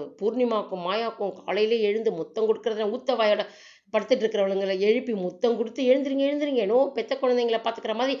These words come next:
இவங்க தாயின்னு நம்ம நம்பணுமா? அப்படியெல்லாம் பண்ணிட்டு இருந்தாங்க.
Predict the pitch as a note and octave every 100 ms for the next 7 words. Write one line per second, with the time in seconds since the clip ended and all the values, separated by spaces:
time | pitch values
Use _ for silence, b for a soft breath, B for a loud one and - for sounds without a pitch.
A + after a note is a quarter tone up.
0 | B A#3 A#3+ A#3+ A#3 A3 C4 B3+ A3+ F#3+
1 | F3+ G3 G3+ G#3 D#3+ - - C3+ C#3+ D#3
2 | D3+ G#3 - G3+ G#3 G3+ G3+ G#3 G#3